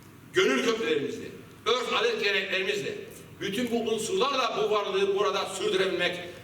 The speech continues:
önemli olan bunu başarmaktır. Çünkü kişiler olarak toplum olmadan, halk olmadan kişilerin başarısı bir yere kadar. Ama biz Kuzey Kıbrıs Türk Cumhuriyeti'ni güçlendirmek, yaşatmak ve Kıbrıs Türk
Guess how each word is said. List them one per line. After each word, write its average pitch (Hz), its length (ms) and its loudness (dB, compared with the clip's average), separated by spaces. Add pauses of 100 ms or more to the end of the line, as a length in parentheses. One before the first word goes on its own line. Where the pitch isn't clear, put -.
(400)
önemli 190 420 2
olan 190 260 2 (240)
bunu 185 180 2
başarmaktır. - 680 -2 (140)
Çünkü 202 520 2 (260)
kişiler 208 520 0
olarak 262 300 0 (1300)
toplum 202 380 0
olmadan, 202 400 0 (200)
halk 196 200 -2
olmadan 208 420 0
kişilerin 170 460 -2
başarısı 175 440 -2
bir 208 380 -2
yere - 180 2
kadar. - 260 -4 (460)
Ama 143 160 -2
biz 247 340 0 (540)
Kuzey 190 260 0
Kıbrıs 165 340 -4
Türk - 180 -10
Cumhuriyeti'ni 139 360 -10
güçlendirmek, 131 600 -8
yaşatmak 147 400 -10
ve 143 80 -10
Kıbrıs 185 380 -6 (120)
Türk 214 180 0